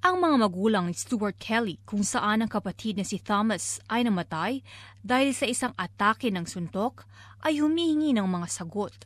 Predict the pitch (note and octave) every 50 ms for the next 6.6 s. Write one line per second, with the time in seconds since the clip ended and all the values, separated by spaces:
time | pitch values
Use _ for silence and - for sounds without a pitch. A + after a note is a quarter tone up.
0 | - - - - B3 - - A3 A3 G#3 G3 F#3 F#3 D#3+ - G3+ A3+ A#3 - C#4
1 | A#3+ F#3+ F#3 F#3+ F#3+ - A3 G#3 - - A3 - - G3 F#3 F#3 G3+ A#3+ - -
2 | D4 C#4+ - - D#4+ F4 D#4 A#3 D#3+ D#3 - G#3+ G3 - - G#3 F3+ F3 E3+ F3
3 | F3+ F3 - - - - - - - - - - - - - - - - - -
4 | - - - - D#4 D#4+ E4+ E4 E4 E4 D#4+ D#4+ - - - C4+ A3+ A3+ G#3+ G#3
5 | - - - A3+ A#3 A#3+ G3 - - - F3+ G3 - - A3 G#3 G#3+ G#3 F#3+ F#3+
6 | F#3 E3+ D3+ E3 F#3 G3+ G#3+ G3+ G3+ G#3+ A#3 B3